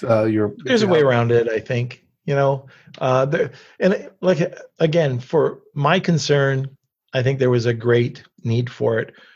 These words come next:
Speaker 2: For a lot of others, I can't see it. And there is that little issue about your, you've gotta put that barcode on every
Speaker 1: Yeah.
Speaker 2: product.
Speaker 1: A unique barcode. That's the, my biggest issue is that it's,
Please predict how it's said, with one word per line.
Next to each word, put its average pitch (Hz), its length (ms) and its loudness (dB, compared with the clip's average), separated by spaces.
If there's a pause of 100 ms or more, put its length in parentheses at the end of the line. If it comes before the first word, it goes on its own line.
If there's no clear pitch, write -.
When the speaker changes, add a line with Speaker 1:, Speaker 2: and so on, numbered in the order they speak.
(160)
Speaker 2:
For 127 500 2 (260)
a 131 60 2
lot 143 200 4
of 139 60 2
others, 143 540 0 (340)
I 170 60 0
can't 117 260 -8
see 113 220 -6
it. 127 160 -6 (360)
And 143 260 2
there 147 220 2
is 156 300 0 (200)
that 143 1040 2
little 131 1120 -2
issue 131 360 0
about 113 400 -2
your, 123 480 2 (360)
you've 151 220 2
gotta 139 300 4
put 143 320 -2
that 123 300 -2 (280)
barcode 127 500 2 (100)
on 120 320 0 (120)
every 120 600 2 (140)
Speaker 1:
Yeah. 139 100 -10
Speaker 2:
product. 120 720 -6
Speaker 1:
A 156 60 -4
unique 151 480 0 (200)
barcode. 98 480 -2
That's 160 280 0
the, 127 160 -2
my 120 180 4
biggest 120 380 0
issue 151 260 0
is 104 160 -2
that 107 180 -4
it's, - 300 -6